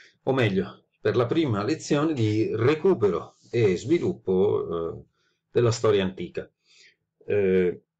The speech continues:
ovviamente in, eh, in un certo modo in polemica con, eh, la schiforma, detta anche deforma, eh, della ministra Moratti di, eh, ormai saranno quindici anni fa, una cosa del genere,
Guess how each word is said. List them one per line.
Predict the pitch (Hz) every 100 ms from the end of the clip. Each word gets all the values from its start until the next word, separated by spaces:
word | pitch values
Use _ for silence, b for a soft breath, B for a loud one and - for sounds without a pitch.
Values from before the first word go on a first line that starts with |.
| _ _ -
ovviamente | 113 131 135 101 95 123
in, | 117 101 104 95
eh, | 92 87 85 - _ _ _ _ _ 92 95
in | 92
un | 92
certo | 98 -
modo | 110 98
in | 107
polemica | 113 143 98 95 107 -
con, | 95 92 92
eh, | 90 92 92 - 87 82 82 78 85
la | 90 90 85 - _ _ _ _
schiforma, | - 151 143 131 117 110 139
detta | 117 -
anche | 101 104 98 98
deforma, | - - 110 92 101 131 147 101 98 90 82 82
eh, |
della | 95 92 87 85 - _ _ _
ministra | 110 117 104 -
Moratti | 135 139 87 85 - 98 104 -
di, | 101 95 95 92
eh, | 85 80 80 - _ 113
ormai | 92 92 98
saranno | - 92 98 101 92 - _ _ _ _ _ _ _ -
quindici | 117 101 101
anni | 92 90
fa, | 131 135 117 117
una | 92
cosa | 104 95
del | 87 82
genere, | 82 80 -